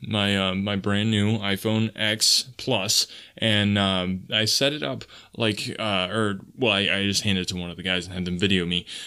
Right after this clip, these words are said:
so that, uh, you know, I could get a, a really good picture of, of what I was doing. So, uh, as I'm doing it, uh, you know, just videoing it, then I, I, I, I take s-, take some video, then I stop and I go look at myself, and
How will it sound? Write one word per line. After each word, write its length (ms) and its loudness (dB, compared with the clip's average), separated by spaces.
so 200 4
that, 300 4
uh, 280 4
you 200 2
know, 60 0
I 80 -2
could 220 -4
get 240 2
a, 280 -2
a 100 0
really 340 4
good 240 0
picture 520 -2
of, 280 -2
of 180 0
what 220 4
I 60 4
was 200 0
doing. 340 -2
So, 400 6
uh, 400 -2
as 180 2
I'm 120 4
doing 260 4
it, 200 0
uh, 380 2
you 140 0
know, 120 4
just 240 0
videoing 440 2
it, 140 -4
then 160 2
I, 260 0
I, 100 -4
I, 280 -4
I 20 -6
take 240 -6
s-, 140 0
take 160 -2
some 140 -2
video, 260 4
then 120 2
I 60 -6
stop 440 0
and 80 0
I 60 0
go 120 -4
look 220 2
at 80 -2
myself, 480 2
and 100 -8